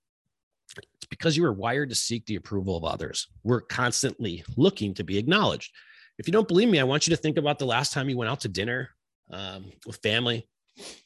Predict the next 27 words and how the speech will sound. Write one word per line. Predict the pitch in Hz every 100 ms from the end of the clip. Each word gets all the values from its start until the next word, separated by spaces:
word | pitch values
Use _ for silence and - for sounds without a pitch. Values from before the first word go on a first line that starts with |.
| _
with | - 107
friends. | - 101 113 120 - - _ _ _ - -
And, | 123 120 127 127 - _ _ _ 147 -
you | 135
know, | 117
I | 127
don't | 139
know |
about | 120 110
you, | 123 165
but | 113
when | 113
I |
go | 135
out | 139
to | 110
dinner, | 92 98 98
we | 107
talk | 107 107
about | 104 101 -
other | 107 101
places | - 110 - 92
to |
go | 92
out | 87 -
to | 92
dinner, | 110 107 92